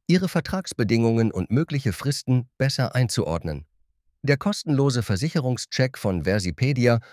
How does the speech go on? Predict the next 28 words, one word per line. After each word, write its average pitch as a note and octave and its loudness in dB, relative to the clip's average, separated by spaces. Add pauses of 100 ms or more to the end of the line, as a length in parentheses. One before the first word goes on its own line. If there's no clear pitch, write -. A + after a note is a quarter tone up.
(220)
kann G3+ 0
eine D3+ 2
erste - -2
Orientierung B2 2
geben, A2+ 4 (380)
welche D#3 2
Themen D#3+ 2
bei A2 2
Ihrer C#3 0
Situation B2+ 0
relevant C3 0
sein F2 -4
könnten. E2 -4 (460)
Hinweis: D#3+ 4 (400)
Eine C3+ 4
rechtsverbindliche D3+ -2
Prüfung D3+ -2
Ihres G2 -2
Einzelfalls A2+ 0 (300)
leistet G3 2
nur D#3 2
eine D#3+ 2
Rechtsberatung, E2 -4 (280)
zum G#3+ 4
Beispiel D3 2
durch F#3+ -2
einen F#3 0
Anwalt. - -4